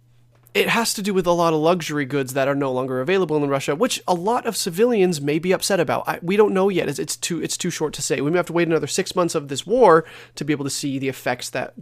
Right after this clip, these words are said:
that will start to present themselves on the civilians when they say, "We want our,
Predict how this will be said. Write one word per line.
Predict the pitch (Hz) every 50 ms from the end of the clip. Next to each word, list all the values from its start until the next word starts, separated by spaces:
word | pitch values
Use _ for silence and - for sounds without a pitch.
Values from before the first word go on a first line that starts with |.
| 151 - _ _ _ _ _ _ -
that | 139 127 135
will | 143 135 131 127 - - _ - - _ _ _ _ _ _ _ _ - - -
start | - - 180 156 147
to |
present | 143 156 147 147 151
themselves | 151 139 135 - 147 139 135 131 127 -
on | - 143 135 131 131 135 131 123
the | 123 135 131 123
civilians | - - 143 143 170 185 180 175 175 175 175 147
when | 139 147 139
they | 135 131 135
say, | 127 - 135 131
"We | 127 143 156 160 156
want | 143 143 139 139 139 -
our, | - 131 127 127 123 123